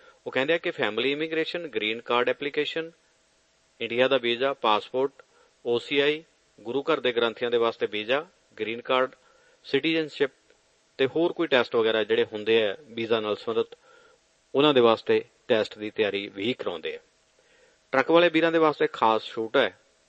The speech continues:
ਤੇ ਇਸ ਕਰਕੇ ਦੋ ਸੌ ਨੌ ਅੱਠ ਸੌ ਅੱਠ ਇੱਕੀ ਛੱਤੀ, ਇੱਕ ਤਾਂ ਇਹ ਨੰਬਰ ਹੈ ਦੋ ਸੌ ਅੱਠ, ਅ, ਸੌ-, ਸੌਰੀ,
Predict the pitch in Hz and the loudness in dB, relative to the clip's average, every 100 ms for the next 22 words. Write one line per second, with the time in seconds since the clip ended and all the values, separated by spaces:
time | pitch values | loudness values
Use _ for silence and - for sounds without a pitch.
0 | - 117 - 135 113 120 104 - _ 123 | -6 -6 -4 -8 -4 0 -2 -4 _ -12
1 | 113 117 - 127 107 117 123 _ _ - | -4 -4 -2 -4 -2 -4 -6 _ _ -6
2 | 107 - - 117 104 _ - _ _ _ | -6 -6 -2 -2 -2 _ -20 _ _ _
3 | _ _ _ - - 143 135 - - 98 | _ _ _ -18 -14 -8 -6 -6 -8 -14
4 | 90 _ _ _ _ - 117 123 131 - | -20 _ _ _ _ -18 -14 -2 -2 2
5 | 143 160 135 120 131 _ _ 101 110 - | 2 2 2 0 -2 _ _ -2 0 2
6 | 120 127 - - _ _ _ _ _ 104 | 2 0 -2 -20 _ _ _ _ _ -4
7 | 104 - - - - 113 127 | -4 -4 -12 -14 -6 -4 -4